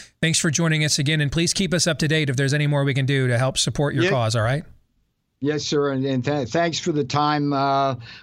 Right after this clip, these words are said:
Speaker 2: we, we need to stand together. If they can come for me, they can come for all of us.
Speaker 1: Thank you, brother. Take care.
Speaker 2: Take care, man.
Speaker 1: All right, that's Peter Navarro. Um, let me tell you, maybe it's kind of an awkward time to talk about a product line called Viciously Loyal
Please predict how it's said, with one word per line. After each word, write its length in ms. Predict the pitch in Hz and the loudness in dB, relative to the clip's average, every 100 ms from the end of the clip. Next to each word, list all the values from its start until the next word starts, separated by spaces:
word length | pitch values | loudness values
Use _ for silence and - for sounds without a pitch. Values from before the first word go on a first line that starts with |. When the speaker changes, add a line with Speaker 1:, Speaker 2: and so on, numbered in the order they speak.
| - | -6
Speaker 2:
we, 120 | 143 | -4
we 200 | 139 151 | 0 0
need 260 | 156 170 147 | 2 2 0
to 80 | |
stand 480 | 139 - 170 175 170 | -2 -2 0 0 0
together. 460 | 160 143 170 156 147 | -2 0 0 0 -2
If 80 | 127 | -2
they 160 | 180 | -4
can 120 | 247 | -4
come 200 | 262 247 | -2 -2
for 120 | - 151 | -2 -4
me, 440 | 147 156 151 - - _ - | -2 0 -2 -4 -12 _ -6
they 140 | 120 | -4
can 80 | 156 | -4
come 220 | 165 175 | -2 -4
for 180 | 139 143 | -2 -2
all 220 | 143 139 | 0 -2
of 80 | 117 | -2
us. 260 | 95 90 - _ _ _ _ - - - | -6 -8 -16 _ _ _ _ -12 -8 -2
Speaker 1:
Thank 140 | 151 | 0
you, 40 | |
brother. 240 | 143 131 113 | 0 0 -2
Take 200 | - 147 | -2 -2
care. 240 | 156 127 - _ _ _ _ _ _ _ - | -2 -4 -8 _ _ _ _ _ _ _ -12
Speaker 2:
Take 140 | 107 | -10
care, 160 | 104 87 | -8 -8
man. 160 | 82 87 _ - - | -10 -12 _ -8 -6
Speaker 1:
All 60 | |
right, 80 | 127 | -4
that's 180 | 127 - | -2 -2
Peter 180 | 147 131 | 0 0
Navarro. 400 | 120 127 123 117 - - - | 0 0 0 -2 -2 -4 -4
Um, 460 | 135 127 123 123 127 | -2 0 0 0 0
let 300 | 139 - 147 | -2 -2 -2
me 120 | 143 | -2
tell 180 | 135 147 | 0 0
you, 500 | 143 139 135 139 - - - | 0 0 0 -2 -6 -16 -12
maybe 300 | - 131 123 | -4 -2 0
it's 320 | 123 - - - - _ _ _ _ - - - - _ _ _ _ - | -2 -2 -4 -8 -18 _ _ _ _ -8 -8 -8 -18 _ _ _ _ -4
kind 140 | 131 | -2
of 80 | 117 | 0
an 80 | 113 | -2
awkward 380 | - 143 139 127 | 0 -2 0 -2
time 220 | 139 131 | 0 0
to 40 | 127 | 0
talk 280 | 147 131 139 | 0 0 0
about 160 | 123 | 0
a 40 | 120 | 0
product 360 | 147 131 127 | 0 0 0
line 180 | 143 131 | 0 0
called 240 | 135 131 | 0 0
Viciously 500 | 117 233 - - 160 | 2 2 2 0 0
Loyal 560 | 143 156 185 147 151 - | 2 2 2 2 -2 -6